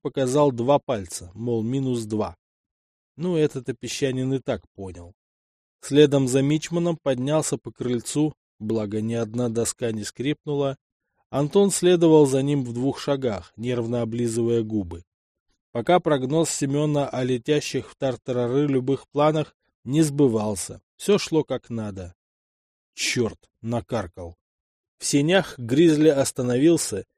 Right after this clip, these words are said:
и оттуда послышалась приглушённая возня. Антон метнулся вперёд, едва не задев косяк двери, но в его помощи необходимость не возникла. Вот и первая неожиданность.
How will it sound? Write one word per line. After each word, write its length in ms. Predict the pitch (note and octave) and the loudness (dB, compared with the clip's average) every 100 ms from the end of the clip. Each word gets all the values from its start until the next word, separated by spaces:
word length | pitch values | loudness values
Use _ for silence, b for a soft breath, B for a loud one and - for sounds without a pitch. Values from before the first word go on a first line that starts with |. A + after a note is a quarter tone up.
| _ _ - | _ _ 0
и 60 | |
оттуда 400 | D3+ - G3+ E3+ | 0 0 -2 -2
послышалась 640 | - F3 - D3 D3 C3+ - | 0 -2 -2 -2 0 -2 -2
приглушённая 800 | B2+ A#2+ B2 - B2+ B2 B2 A#2+ | -8 -4 -4 -2 -2 0 2 4
возня. 500 | B2 A#2 G#2+ G2 F2 _ _ _ _ _ _ _ _ | 4 2 -2 -8 -12 _ _ _ _ _ _ _ _
Антон 400 | A2+ A#2+ A#2 C3 | -8 -4 0 0
метнулся 540 | C3 A#2+ C3 B2+ - B2 | 0 -2 -4 -4 -2 -6
вперёд, 520 | - C#3 D3 F#3 - _ - | -2 0 4 2 0 _ -14
едва 380 | A2 G#2+ A#2+ | -10 -2 0
не 120 | B2 A#2 | 2 2
задев 420 | A2 G#2+ B2 - | 0 2 -2 -2
косяк 420 | A2 - A2+ G2 | -8 -4 -6 -6
двери, 420 | G#2 A2 G#2 F2 _ _ _ _ | -6 -4 -4 -8 _ _ _ _
но 140 | A#2+ C#3 | -2 -2
в 60 | |
его 300 | C3 C#3+ D#3+ | 2 4 4
помощи 460 | F#3 G3 F#3+ F3+ - | 2 0 0 -2 -4
необходимость 760 | D3+ C#3+ - C3+ C3 C#3 C3 - | -2 -2 -2 -2 0 -2 -4 -6
не 120 | C3+ | -4
возникла. 640 | C3 A#2+ G#2 F#2+ - F#2+ G2+ _ _ _ _ _ _ _ - | 0 -2 -4 -14 -12 -16 -16 _ _ _ _ _ _ _ 0
Вот 200 | F3+ G3 | 0 0
и 60 | |
первая 420 | D#3+ C#3 C#3+ D3 | 0 2 4 4
неожиданность. 800 | C3+ A#2+ G2+ G#2 G2 G2+ - - | 2 0 -2 -6 -6 -10 -12 -18